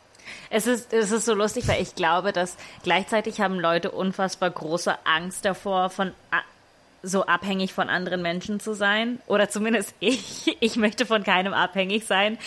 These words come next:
So mein ganzes Credo war, äh, auch, ich weiß noch schon, ich, meine Eltern waren sehr so auf Unabhängigkeit und ich war Einzelkind und ich war so, man muss alles alleine schaffen. So, wenn du etwas nicht alleine schaffst,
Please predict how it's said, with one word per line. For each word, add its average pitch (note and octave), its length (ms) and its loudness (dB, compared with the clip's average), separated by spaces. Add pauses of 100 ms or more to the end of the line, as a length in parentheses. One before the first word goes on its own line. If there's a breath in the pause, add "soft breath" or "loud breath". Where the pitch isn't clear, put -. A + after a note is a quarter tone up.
(180 loud breath)
So G3 120 4
mein G3+ 220 2
ganzes G3+ 380 0
Credo G#3 420 2
war, F3+ 220 2
äh, F2 400 -4
auch, F3+ 220 0 (220)
ich - 160 -4
weiß G#3 220 4
noch A#3 120 -4
schon, G3+ 220 0 (680 loud breath)
ich, G3+ 100 -2 (280)
meine G3 280 2
Eltern G3 280 2
waren F#3 140 0
sehr F#3+ 140 0
so F3+ 200 2 (280)
auf - 320 -2
Unabhängigkeit G3+ 1200 2
und F3+ 120 -4
ich G3 140 -4
war G3+ 100 4
Einzelkind G3 840 2
und E3 160 -2
ich F3+ 140 -8
war E3+ 140 4
so, F3 80 -4
man F#3 180 2
muss F#3 240 0
alles G3+ 460 2
alleine E3+ 560 4
schaffen. - 580 -6
So, D3 320 -4
wenn E3 140 0
du E3 100 0
etwas F#3 260 0
nicht F#3+ 120 -2
alleine F#3 440 2
schaffst, G#3+ 500 0